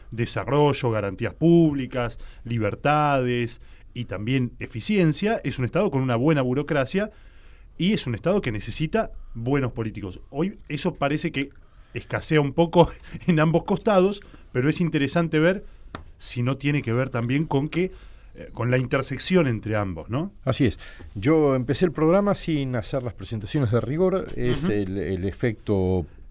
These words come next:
Speaker 1: El efecto vuelta.
Speaker 2: pos-, posenero,
Speaker 1: <laughs>
Speaker 2: pero vamos a hacerlas ahora, por supuesto, este programa lo hacemos todas las noches con Mariano Schuster, a quienes ustedes están oyendo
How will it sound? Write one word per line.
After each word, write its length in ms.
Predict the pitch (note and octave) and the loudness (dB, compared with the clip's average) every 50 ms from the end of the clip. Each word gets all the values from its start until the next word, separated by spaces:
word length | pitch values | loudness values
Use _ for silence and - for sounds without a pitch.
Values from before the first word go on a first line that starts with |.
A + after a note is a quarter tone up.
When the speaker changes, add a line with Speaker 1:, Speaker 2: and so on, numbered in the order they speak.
| - | -4
Speaker 1:
El 120 | - C#3+ D#3 | 0 2 4
efecto 300 | D3+ G3 G3 F#3 - F3 | 4 4 4 6 8 8
vuelta. 440 | D#3+ D#3 C#3+ A#2 - G2+ A2 F#2 D#2+ | 10 10 10 10 8 8 4 0 2
Speaker 2:
pos-, 180 | A2+ B2 A#2+ - | 0 0 0 2
posenero, 420 | - A#2 C3+ E3+ F3+ G3+ F#3+ G3 F#3 F#3+ D3+ - - - | 2 2 6 8 8 8 8 6 4 2 0 -2 -4 -12
Speaker 1:
<laughs> 260 | - - - - - | -16 -16 -16 -10 0
Speaker 2:
pero 360 | - B2 A#2 A#2 A#2 A2+ A2 A2 | 2 4 4 6 4 4 2 0
vamos 400 | A2+ A2+ G#2 F#2+ C3+ C3+ A#2+ - | -2 -4 -2 0 0 0 0 0
a 20 | |
hacerlas 240 | - B2+ A#2+ A2 - | -2 -2 -2 0 0
ahora, 200 | B2 C3 D3 D3 | 0 2 2 2
por 100 | A#2 G#2+ - | 0 -2 -4
supuesto, 240 | B2+ C3 D#3+ - - | -4 -4 -4 -4 -4
este 120 | - G#2+ D#2+ | -6 -6 -4
programa 320 | F2 G2+ G#2 G#2+ G#2 F#2+ | -2 -2 -2 0 0 -2
lo 60 | F2+ | -4
hacemos 380 | E2+ - A2 F#2+ F2+ - - - - - - - | -4 -4 -4 -6 -6 -8 -10 -14 -18 -18 -6 0
todas 180 | B2+ A#2+ G#2+ | 0 2 2
las 100 | F#2 D2+ | 0 -2
noches 200 | F2 G#2+ - - | -4 -6 -8 -8
con 100 | - F#2 | -8 -6
Mariano 260 | E2+ F2 F#2+ G2 F2+ F2+ | -6 -4 -4 -4 -6 -6
Schuster, 420 | - - A#2 - - B2 A2 - - - - - - - - | -4 -4 -6 -2 -2 -2 -2 -2 -4 -10 -16 -18 -18 -16 -12
a 80 | - F2 | -12 -10
quienes 280 | - - F#2+ F2+ E2+ | -6 -4 -4 -4 -4
ustedes 260 | - - - G2+ F2 - | -6 -6 -4 -4 -4 -4
están 220 | - - G2 F2+ | -4 -6 -6 -6
oyendo 500 | E2+ D#2 - - F2+ E2+ E2+ E2+ F2 E2+ | -6 -6 -6 -6 -6 -6 -4 -6 -6 -8